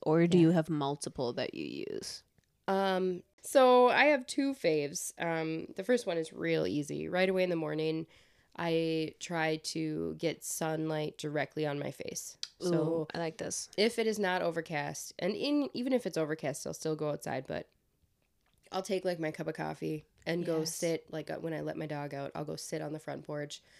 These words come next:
Speaker 1: Mm-hmm.
Speaker 2: 'cause I'm lucky enough to have an east-facing front porch.
Speaker 1: Mm-hmm.
Speaker 2: So I will go sit on it and, you know, try to get direct sunlight right on my face. Do some breathing exercises because I'm one of those people that really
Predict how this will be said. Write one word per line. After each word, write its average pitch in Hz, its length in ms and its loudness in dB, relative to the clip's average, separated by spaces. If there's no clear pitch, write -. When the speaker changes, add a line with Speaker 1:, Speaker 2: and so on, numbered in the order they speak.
Speaker 1:
Mm-hmm. 175 140 -8
Speaker 2:
'cause 170 200 -2
I'm 156 180 -2
lucky 156 280 -4
enough 151 240 -8
to - 80 -20
have 147 480 -8
an 151 140 -10
east-facing 147 880 -6
front 139 200 -2
porch. - 260 -6
Speaker 1:
Mm-hmm. 165 320 -8
Speaker 2:
So 160 480 0
I 175 160 0
will 180 120 2
go 170 160 0
sit 170 180 -2
on 156 220 0
it 156 180 -4
and, 151 720 -4
you 156 80 -8
know, 151 100 -4
try 165 280 -2
to 165 60 2
get 160 180 -4
direct 143 260 -6
sunlight 143 460 -4
right 151 180 -2
on 147 80 -4
my 143 100 -6
face. 147 520 -8
Do 175 380 -2
some 160 200 -4
breathing 151 340 -2
exercises 143 800 -6
because 156 260 -6
I'm 165 200 0
one 165 100 0
of 147 100 -4
those 147 160 -4
people 147 300 -6
that 139 220 -4
really 147 480 -2